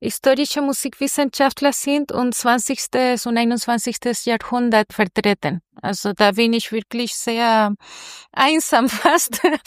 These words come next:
Ich sage immer, ich, ich brauche Verstärkung und es kommen zum Glück immer die neuen Generationen, die Studierende oder mittlerweile auch Promovierende, die sich auch für diesen Bereich interessieren.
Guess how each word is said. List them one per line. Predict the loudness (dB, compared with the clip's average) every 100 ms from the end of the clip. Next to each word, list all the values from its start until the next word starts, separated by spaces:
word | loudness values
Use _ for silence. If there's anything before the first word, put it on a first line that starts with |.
| -10 -10 -6
Ich | -4
sage | 2 2 2
immer, | 0 0 0
ich, | -2 -6
ich | -8 -8
brauche | 0 0 0 -2
Verstärkung | -2 -4 0 2 2 0 0
und | -2
es | -4 -2
kommen | 0 0 -2
zum | -2 -6
Glück | -4 -6 -4
immer | -4 0 2 0 -4 -20 _
die | -4
neuen | -2 0 0 0
Generationen, | 0 2 0 0 -2 2 2 2 0 -2 -4 -8 _ -8
die | -8
Studierende | -6 -6 0 2 2 2 0 0 2 2 2 0 -2
oder | -2 0 -2 -2
mittlerweile | -2 -2 0 2 2 0
auch | -2 -4
Promovierende, | -2 -2 0 2 2 2 0 2 0
die | -2
sich | -4 -6 -4 -4
auch | -6 -6
für | -6 -4
diesen | -4 -4 -2 -2
Bereich | 2 0 0
interessieren. | -4 -2 -2 -4 -6 -2 0